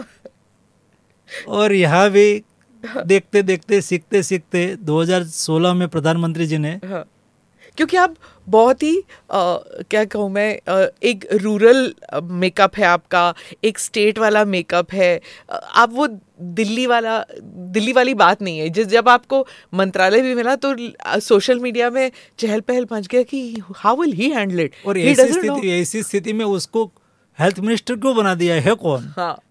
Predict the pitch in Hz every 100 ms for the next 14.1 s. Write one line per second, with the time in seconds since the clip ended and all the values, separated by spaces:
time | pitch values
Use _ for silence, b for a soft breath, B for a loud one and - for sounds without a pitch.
0 | - 175 214 156 170 160 226 214 220 214
1 | 233 254 285 269 277 269 - 254 - 247
2 | 220 196 190 175 185 175 151 190 185 226
3 | 202 175 180 208 170 143 - - 143 170
4 | 185 202 247 233 247 240 196 202 - 208
5 | 190 226 220 156 143 180 147 147 - 156
6 | 160 - 170 - 151 180 208 208 208 220
7 | - 190 185 170 185 196 208 165 185 165
8 | 175 190 - _ _ _ 175 165 190 185
9 | 165 202 180 170 175 - 151 175 160 170
10 | 165 156 156 156 165 170 147 165 123 151
11 | 151 - 139 - 147 127 104 110 - -
12 | 175 156 _ _ _ _ _ _ _ -
13 | 160 190 165 208 151 - 127 120 110 113
14 | 131